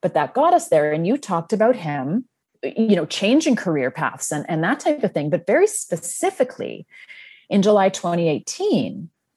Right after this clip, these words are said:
um, you talked about that he, 'cause he also, he doesn't just coach triathlon, he competes in triathlon. You said he was going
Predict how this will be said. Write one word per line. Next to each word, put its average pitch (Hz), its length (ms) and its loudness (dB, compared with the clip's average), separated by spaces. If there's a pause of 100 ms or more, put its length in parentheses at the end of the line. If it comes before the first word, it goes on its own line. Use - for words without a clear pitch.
(200)
um, 165 480 0
you 185 360 2
talked 202 360 0
about 143 580 -4 (160)
that 180 120 2
he, 180 200 -2 (140)
'cause 220 160 2
he 226 100 4
also, 233 340 2
he 208 120 4
doesn't 202 160 2
just 165 160 -4
coach 359 240 -4
triathlon, 135 500 -2
he 139 100 -6
competes 285 380 -4
in 254 60 2
triathlon. 135 460 -4 (540)
You 247 200 2
said 196 380 4
he - 220 -2
was 175 160 0
going 165 300 -2